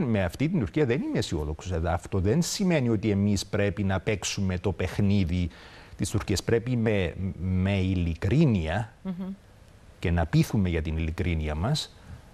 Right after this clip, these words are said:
Speaker 1: να, να είμαστε έτοιμοι, ε,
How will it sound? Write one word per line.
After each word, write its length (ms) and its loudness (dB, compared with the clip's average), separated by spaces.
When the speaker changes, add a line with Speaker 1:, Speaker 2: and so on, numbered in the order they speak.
Speaker 1:
να, 180 2
να 60 0
είμαστε 320 2
έτοιμοι, 440 -2
ε, 480 -2